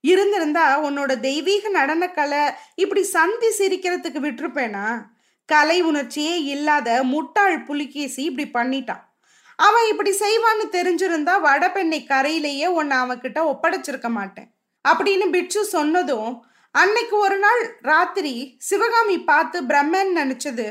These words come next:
ஞாபகம் வந்துச்சு. "வடபெண்ணை கரையில என்னை விட்டுட்டு போனீங்களா? அது எப்படி? உங்களை காஞ்சிக்கு பக்கத்துல எல்லாம் பார்த்துட்டு வரம் கேட்டேன்னு" சொன்னா சிவகாமி.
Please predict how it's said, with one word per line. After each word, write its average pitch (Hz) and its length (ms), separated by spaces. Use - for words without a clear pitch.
ஞாபகம் 285 520
வந்துச்சு. 202 360
"வடபெண்ணை 427 680
கரையில 370 480
என்னை 320 240
விட்டுட்டு 381 360
போனீங்களா? 240 580
அது 302 200
எப்படி? 392 360
உங்களை 415 260
காஞ்சிக்கு 453 640
பக்கத்துல 370 460
எல்லாம் 392 240
பார்த்துட்டு 339 640
வரம் 320 360
கேட்டேன்னு" 262 440
சொன்னா 269 400
சிவகாமி. 202 520